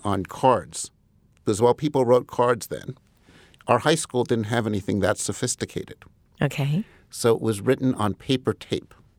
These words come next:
Speaker 1: which was a s-, really ancient technology. And the problem with the work, kind of, like, looking back on it l-, later, was I didn't understand the right way to evolve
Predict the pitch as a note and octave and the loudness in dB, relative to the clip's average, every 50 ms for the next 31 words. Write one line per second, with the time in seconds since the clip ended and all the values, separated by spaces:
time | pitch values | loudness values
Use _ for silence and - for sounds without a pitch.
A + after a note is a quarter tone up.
0 | _ _ _ - F#2+ F#2+ - - F2 F#2+ F#2 G2+ F#2+ - - - - - G#2 A2 | _ _ _ -4 -4 -4 -4 -4 -4 -4 -2 -2 -2 -4 -4 -6 -8 -2 0 2
1 | A2+ A#2 G#2+ - - A2 A#2+ A2 - - A2+ - - A#2+ - G#2+ E2+ D#2 - - | 2 2 2 0 -2 -2 -2 -2 -4 -6 -6 -4 -6 -4 -4 -4 -4 -6 -8 -12
2 | - - D3+ - _ _ _ _ _ _ _ _ _ _ _ _ _ _ _ _ | -14 -16 -16 -16 _ _ _ _ _ _ _ _ _ _ _ _ _ _ _ _
3 | _ - - A#2 A#2+ B2 B2 B2 A2 - B2 - _ _ - - E3+ F#3 G#3 - | _ -4 0 0 2 2 2 2 0 -2 -4 -4 _ _ 0 0 2 2 2 2
4 | F3+ D3 A#2+ A2 A2 G2+ - A2 G#2 F#2 G2+ F#2+ G2 B2 - - - _ _ _ | 2 2 4 2 0 0 0 -2 -2 0 0 0 0 -2 -6 -12 -20 _ _ _
5 | - D3+ C3 A#2 A2+ A2+ A2+ G#2+ - A#2 B2 C3 B2+ - C#3 A#2+ A#2+ A2+ A2 G#2+ | -2 0 2 2 2 2 0 0 0 2 2 2 2 2 2 2 4 2 2 2
6 | - A#2 G#2+ G2 - - - - - - - A#2 - - G#2+ D3 F3 F#3 - - | 0 0 -2 -2 -4 -8 -16 -20 -14 -6 -6 -6 -4 0 2 2 2 2 0 -4
7 | - - - - - _ _ _ _ _ _ _ B2 B2 A2 B2+ B2+ B2+ G#2 - | -6 -8 -14 -20 -20 _ _ _ _ _ _ _ 2 4 6 6 4 4 2 0
8 | D3+ E3 F3 G3 F#3+ F3 - - A#2+ C3 C#3 C3 C3 A#2+ - - - - C3 C3 | 0 0 2 0 0 -2 -4 -2 0 0 0 0 0 -2 -4 -4 -2 0 0 2
9 | B2 B2 A#2 G#2+ - G#2+ G2+ G2 G#2+ A#2 C3 - - - A2 A2+ A2+ A2+ A2+ A2 | 2 0 0 0 0 0 0 2 2 2 2 0 -2 -2 2 4 4 4 4 2
10 | - _ - - A#2+ A2 G#2 G#2 G#2 F#2+ - _ _ _ _ _ _ _ _ - | -4 _ -8 -4 -2 0 0 0 -2 -4 -6 _ _ _ _ _ _ _ _ 0
11 | G#2+ G2+ F2 F#2 A2 G#2 A2 A2+ A2 A2+ A2+ F#2+ - | 0 0 2 2 2 4 4 4 4 4 2 0 -4